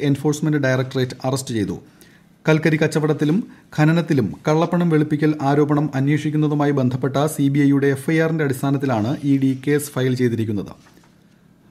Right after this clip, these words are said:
പുതുച്ചേരി നിയമസഭാ തെരഞ്ഞെടുപ്പിൽ ഒൻപത് സ്ഥാനാർത്ഥികളുടെ പട്ടിക ബി ജെ പി പുറത്തുവിട്ടു. ജി എൻ എസ് രാജശേഖരൻ തിരുനെല്ലറിൽ നിന്നും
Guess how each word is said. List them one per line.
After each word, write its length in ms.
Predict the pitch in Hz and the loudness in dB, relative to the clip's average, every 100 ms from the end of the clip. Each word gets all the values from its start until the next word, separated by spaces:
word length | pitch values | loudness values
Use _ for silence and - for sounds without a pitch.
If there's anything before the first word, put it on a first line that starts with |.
| _ 180 | _ 2
പുതുച്ചേരി 520 | 185 226 220 214 208 | 2 2 2 4 4
നിയമസഭാ 520 | 170 170 170 156 170 | 2 2 0 -2 -2
തെരഞ്ഞെടുപ്പിൽ 580 | 156 147 147 143 143 143 | -2 0 0 2 0 2
ഒൻപത് 360 | 147 160 165 165 | 0 0 -2 -4
സ്ഥാനാർത്ഥികളുടെ 640 | 151 139 139 135 139 139 | -2 0 0 0 0 0
പട്ടിക 360 | 135 127 131 156 | -2 0 0 0
ബി 120 | 147 | 0
ജെ 200 | 139 143 | 2 2
പി 100 | 139 | 0
പുറത്തുവിട്ടു. 560 | 131 123 123 107 92 - - - | -2 -4 -4 -6 -8 -8 -16 -8
ജി 120 | 131 | 0
എൻ 200 | 156 151 | 2 4
എസ് 240 | 151 - 131 | 2 -2 0
രാജശേഖരൻ 720 | 135 135 139 139 131 127 - - - - | 2 2 0 0 0 0 -2 -6 -18 -2
തിരുനെല്ലറിൽ 520 | 160 165 165 165 151 | 0 2 2 2 2
നിന്നും 340 | 135 123 175 | 2 2 0